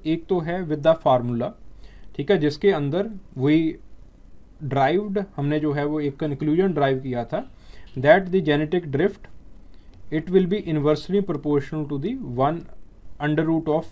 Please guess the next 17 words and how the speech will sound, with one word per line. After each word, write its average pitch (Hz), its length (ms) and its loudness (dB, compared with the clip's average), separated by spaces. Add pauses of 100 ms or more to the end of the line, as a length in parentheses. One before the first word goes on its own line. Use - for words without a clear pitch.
(120)
one 143 240 -2
over 131 240 -2 (140)
N 123 200 -6 (100)
E, 131 100 -6 (840)
ठीक 131 180 -10
है। 269 60 -14 (580)
So 139 200 -10 (120)
इससे 185 380 -6 (540)
भी 139 160 -4
आप 143 220 4 (420)
जो 139 140 0
है 147 140 4
वो 151 120 0
कर 151 180 0
सकते 156 340 -6
हो, 208 160 -6 (440)
and 143 340 0